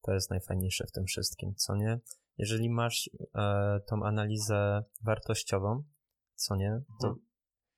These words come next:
Speaker 1: jakby taka fundamentalna zasada jest taka, są,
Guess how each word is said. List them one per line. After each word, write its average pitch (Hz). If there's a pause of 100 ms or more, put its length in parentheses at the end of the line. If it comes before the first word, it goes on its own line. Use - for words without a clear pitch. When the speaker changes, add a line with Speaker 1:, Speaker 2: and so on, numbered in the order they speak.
(280)
Speaker 1:
jakby 104
taka 107
fundamentalna 113
zasada 110
jest 107
taka, 104 (520)
są, 110